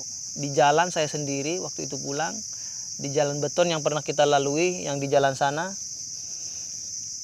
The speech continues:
itu saya mendengar suara sepeda motor, eh, suara sepeda motornya situ seperti suara sepeda motor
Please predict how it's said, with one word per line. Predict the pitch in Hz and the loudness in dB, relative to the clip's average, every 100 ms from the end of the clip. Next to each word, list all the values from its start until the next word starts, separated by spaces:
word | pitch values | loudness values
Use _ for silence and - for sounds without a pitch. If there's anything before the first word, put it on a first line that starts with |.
| - | 2
itu | 185 - 226 226 | 2 4 4 4
saya | - 185 190 202 | 4 4 8 8
mendengar | 190 180 170 170 190 185 | 6 4 4 4 4 0
suara | - 165 160 175 | 2 6 8 6
sepeda | - 165 160 151 | 4 0 2 2
motor, | 151 151 - 175 170 - - - - - - - | 2 -2 6 6 6 -2 -8 -10 -10 -10 -10 -10
eh, | 151 143 143 | -8 -6 -4
suara | 139 165 151 156 | -2 4 4 4
sepeda | 160 151 156 | 2 0 2
motornya | 151 147 156 175 | 0 0 -2 -2
situ | 170 160 180 | -4 -4 -2
seperti | 160 156 156 175 165 | -4 -2 -2 -2 0
suara | 156 147 160 156 | 2 6 6 4
sepeda | - 147 143 | -2 -2 0
motor | 143 139 139 | 0 -2 -4